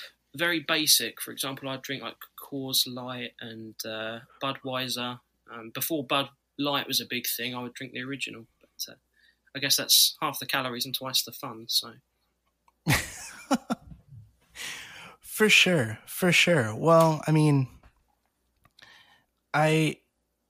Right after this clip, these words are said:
Speaker 2: my experience of drinking with anybody from England is limited to a couple trips to Amsterdam.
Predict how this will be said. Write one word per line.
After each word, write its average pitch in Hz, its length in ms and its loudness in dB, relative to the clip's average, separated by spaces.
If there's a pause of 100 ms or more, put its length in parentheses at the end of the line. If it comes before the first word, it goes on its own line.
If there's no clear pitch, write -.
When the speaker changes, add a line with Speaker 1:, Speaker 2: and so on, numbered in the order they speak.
(180)
Speaker 2:
my 170 220 8
experience 165 920 6
of 139 160 4
drinking 143 540 6
with 127 200 4
anybody 131 420 6
from 127 240 2
England 127 440 6
is 117 140 0
limited 127 400 6
to 165 140 4
a - 60 0
couple 123 360 0
trips - 360 2
to - 160 -2
Amsterdam. 170 720 6